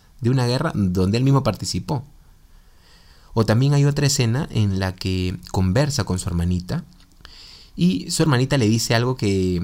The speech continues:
a él lo hace reír muchísimo. Ya ustedes podrán leer de qué se trata. O también estaba pensando, por ejemplo, en la escena,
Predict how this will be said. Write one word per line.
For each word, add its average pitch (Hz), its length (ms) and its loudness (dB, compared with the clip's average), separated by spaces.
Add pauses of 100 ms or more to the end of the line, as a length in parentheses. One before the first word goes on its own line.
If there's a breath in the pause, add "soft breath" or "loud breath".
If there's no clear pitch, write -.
(140)
a 98 120 -2
él 113 160 2
lo 101 100 2
hace 104 200 2
reír 95 260 0
muchísimo. 85 520 -2
Ya 107 160 2
ustedes 113 280 0
podrán 95 340 -2
leer 95 180 0
de 92 140 -2
qué 104 100 -2
se 95 100 -2
trata. 98 460 -4 (1200 loud breath)
O 110 100 0
también 131 220 2
estaba 131 260 0
pensando, 117 360 0
por 101 140 -2
ejemplo, 104 1120 -2
en 90 540 -6
la 92 100 -4
escena, 110 340 -2